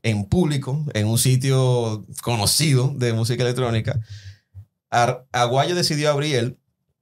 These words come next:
y déjame a mí pa' que cerrara.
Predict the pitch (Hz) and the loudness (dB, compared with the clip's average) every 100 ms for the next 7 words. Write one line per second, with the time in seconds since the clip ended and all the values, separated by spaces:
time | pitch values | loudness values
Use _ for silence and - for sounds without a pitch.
0 | _ _ _ _ - - _ _ 127 123 | _ _ _ _ -10 -10 _ _ -4 -2
1 | 120 113 123 127 123 120 110 104 107 107 | 0 0 2 2 0 0 -2 -2 0 -2
2 | 87 95 | -2 -6